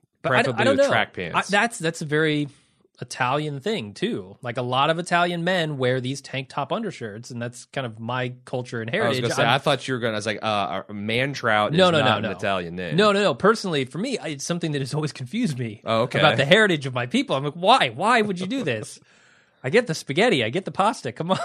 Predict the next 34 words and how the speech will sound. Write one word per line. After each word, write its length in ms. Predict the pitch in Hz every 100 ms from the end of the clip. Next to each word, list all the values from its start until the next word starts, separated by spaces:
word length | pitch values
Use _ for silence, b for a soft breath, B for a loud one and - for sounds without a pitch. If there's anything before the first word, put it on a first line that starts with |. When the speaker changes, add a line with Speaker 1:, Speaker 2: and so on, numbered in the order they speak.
| -
Speaker 1:
<laughs> 140 | -
with 120 | 254
Speaker 2:
Need 240 | 175 113 107
Speaker 1:
tank 240 | - 113
Speaker 2:
to, 60 | 113
Speaker 1:
tops. 500 | 107 101 - - - -
Speaker 2:
you 240 | 104 110
need 140 | 117 113
to 60 |
go 140 | 117 113
to 60 |
Jersey 480 | 110 113 123 107 92
and 160 | 92 87
investigate. 680 | 92 101 - 80 80 78 - b b b b b -
Do 140 | 110 107
a 40 |
Speaker 1:
I 180 | 110 110
guess 140 | 127
so. 60 | 104
Speaker 2:
documentary. 400 | 123 104 82 80 -
Speaker 1:
I 80 | 104
guess 180 | 104 117
Speaker 2:
Do 40 |
a 40 | 117
Speaker 1:
so. 100 | 165
Speaker 2:
documentary 500 | 190 196 185 117 101
on 100 | 104
your 80 |
people. 420 | 104 104 98 69 -
Speaker 1:
A 160 | 151 127
tank 260 | - 135
top 320 | 131 139 123 -
undershirt 340 | 135 127 143 123
documentary. 540 | 123 123 120 98 101